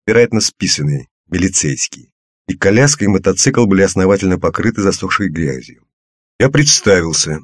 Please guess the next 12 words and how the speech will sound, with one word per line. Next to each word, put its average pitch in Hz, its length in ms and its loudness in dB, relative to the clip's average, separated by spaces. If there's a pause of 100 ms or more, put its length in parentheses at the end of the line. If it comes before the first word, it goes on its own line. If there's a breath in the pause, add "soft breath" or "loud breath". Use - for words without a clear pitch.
(300)
Шкребун 117 500 2
не 104 100 4
подал 98 320 4
мне 87 140 -2
руки, 90 340 -2
без 87 240 -4
слов 104 240 0
продемонстрировав 90 920 0 (320)
перемазанную 87 600 0
машинным 82 440 0
маслом 82 380 -2
ладонь. 76 420 -6